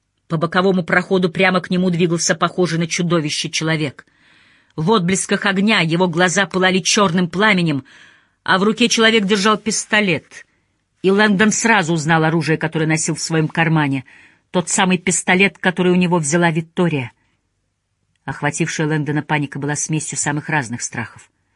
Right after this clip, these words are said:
Его первые мысли были о Виктории. Что это животное с ней сделало?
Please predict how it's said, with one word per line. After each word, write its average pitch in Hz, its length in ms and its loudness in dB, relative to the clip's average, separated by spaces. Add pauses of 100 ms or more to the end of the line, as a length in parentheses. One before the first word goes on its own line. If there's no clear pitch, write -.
(640)
Его 147 180 -4
первые 165 360 0
мысли 165 240 0
были 160 160 0
о 160 80 2
Виктории. 151 520 -4 (1000)
Что - 420 -6
это 123 140 -8
животное 143 440 -4
с - 120 -8
ней 160 120 0
сделало? 135 460 -2